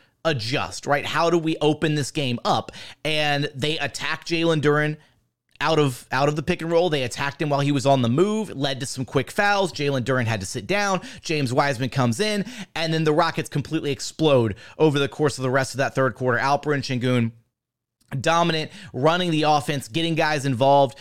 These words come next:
setting up guys, setting up, you know, shots for Jalen Green. He had this one really beautiful little give and go play with Jalen, which I wanna talk about a little bit more here in, in segment two as well,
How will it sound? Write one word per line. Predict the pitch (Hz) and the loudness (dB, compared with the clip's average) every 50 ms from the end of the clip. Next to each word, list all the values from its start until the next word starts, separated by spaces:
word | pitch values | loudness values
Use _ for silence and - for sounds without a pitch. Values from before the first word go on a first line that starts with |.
| - - | -20 -18
setting | - - - 165 156 160 160 156 | -14 -6 -4 -2 -2 0 -2 -2
up | 156 151 151 | -4 -4 -2
guys, | 147 151 147 143 127 131 - | 0 0 2 0 0 -2 -2
setting | - 156 160 156 151 | -2 -2 0 0 0
up, | 147 151 - _ | -2 -2 -6 _
you | 151 143 | -4 -2
know, | 135 135 131 131 131 117 - - - | 0 2 2 2 0 -2 -6 -10 -12
shots | - - - 151 143 135 - | -6 -4 -2 -2 -2 -2 -4
for | - 127 | -6 -6
Jalen | 104 135 143 139 123 120 113 | -4 -2 -2 0 0 0 0
Green. | 123 165 175 160 | -2 -2 -2 0
He | 156 170 | 0 0
had | 170 147 | 0 0
this | 147 139 - - | -2 -4 -4 -2
one | 131 143 151 147 139 131 117 - - _ _ _ _ _ _ _ - | 0 2 2 2 2 0 -2 -4 -8 _ _ _ _ _ _ _ -6
really | 139 120 127 165 214 220 208 175 | -2 0 2 2 2 4 2 0
beautiful | 127 101 123 147 151 147 147 - - 139 131 127 123 110 - - - - - - | 0 2 4 4 4 4 4 2 2 2 4 4 4 2 0 -6 -16 -16 -8 -2
little | 139 160 165 160 151 | 0 2 2 2 2
give | 135 107 160 170 156 | 2 2 2 0 2
and | 170 156 139 | 0 0 0
go | 120 135 139 147 151 | 2 4 4 4 4
play | - - 131 127 117 117 110 110 101 - - - - - - | 2 0 -2 -2 0 0 -2 -4 -6 -8 -12 -20 -20 -8 -4
with | 135 156 135 98 | -2 -2 -2 -2
Jalen, | 95 123 147 139 147 147 127 120 107 107 107 - | -4 -6 -6 -4 -4 -4 -4 -4 -6 -6 -8 -8
which | 143 143 147 139 - - - - - | -6 -4 -4 -4 -6 -8 -8 -4 0
I | 143 147 | 2 4
wanna | 135 151 165 151 135 | 4 4 4 2 0
talk | - 165 160 160 - | 0 0 0 0 0
about | 143 143 131 139 - | 0 0 0 0 0
a | - 143 | 0 0
little | 143 143 139 127 | 0 0 0 0
bit | 131 123 | 0 0
more | 131 135 135 139 135 127 | 0 0 0 2 0 0
here | - - 143 135 127 120 117 113 - _ - | -2 -2 0 2 2 2 0 0 -4 _ -10
in, | 131 120 - 135 127 135 - | -8 -6 -4 -4 -4 -4 -6
in | - 143 131 117 | -6 -6 -6 -6
segment | - - 151 143 127 127 113 - | -4 -4 -4 -2 -2 -4 -6 -6
two | - 220 226 196 165 | -6 -2 0 2 2
as | 143 113 131 | 2 0 0
well, | 214 262 220 165 135 110 - | 0 2 4 4 4 2 0